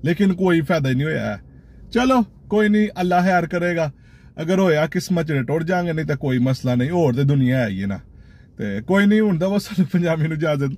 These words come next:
ਲੇਕਿਨ ਮੈਂ ਬੜਾ ਪਰੇਸ਼ਾਨ ਹੋਇਆ ਵਾਂ ਕਿ ਜਾਨਵਰ ਲੋਕ ਆ ਸੀ ਕਸਮੇ। ਫਿਰ ਅਸੀਂ ਕਹਿੰਦੇ ਆ ਜੀ ਲੀਡਰ ਸਾਡੇ ਖਰਾਬ ਨੇ, ਅਸੀਂ ਆਪ ਹੀ ਨਹੀਂ ਚੰਗੇ ਆ, ਸਿੱਧੀ ਗੱਲ ਏ। ਚਲੋ ਅੱਲਾ ਦੇ ਹਵਾਲੇ,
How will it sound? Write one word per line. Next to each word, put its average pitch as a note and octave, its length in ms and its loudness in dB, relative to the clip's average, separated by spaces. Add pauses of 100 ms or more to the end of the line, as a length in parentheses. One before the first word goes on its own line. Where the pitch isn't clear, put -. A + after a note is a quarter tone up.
(380)
ਲੇਕਿਨ F#3+ 160 2
ਮੈਂ A3+ 80 6
ਬੜਾ A3 240 4
ਪਰੇਸ਼ਾਨ G#3+ 480 0
ਹੋਇਆ G3+ 200 0
ਵਾਂ G#3+ 140 2
ਕਿ G#3+ 220 -4 (160)
ਜਾਨਵਰ A#3 420 2
ਲੋਕ E3 300 2
ਆ C#3+ 100 0
ਸੀ B2+ 180 -4
ਕਸਮੇ। C3+ 380 -2 (260)
ਫਿਰ F#3 120 2
ਅਸੀਂ G#3 180 2
ਕਹਿੰਦੇ G#3 300 4
ਆ G#3+ 60 2
ਜੀ G3+ 100 2
ਲੀਡਰ F#3 300 2
ਸਾਡੇ D#3+ 300 0
ਖਰਾਬ A#2+ 340 -2
ਨੇ, F#2+ 140 -12 (240)
ਅਸੀਂ C#4+ 200 0
ਆਪ D#4 240 2
ਹੀ D#4 60 -4
ਨਹੀਂ D#4 120 -6
ਚੰਗੇ A#3+ 360 0
ਆ, G3+ 180 0
ਸਿੱਧੀ G3+ 320 -2
ਗੱਲ C3 220 0
ਏ। B2+ 100 -4 (2250)
ਚਲੋ A#3+ 300 6 (400)
ਅੱਲਾ E3+ 200 -2
ਦੇ F3+ 80 -4
ਹਵਾਲੇ, D#3 480 0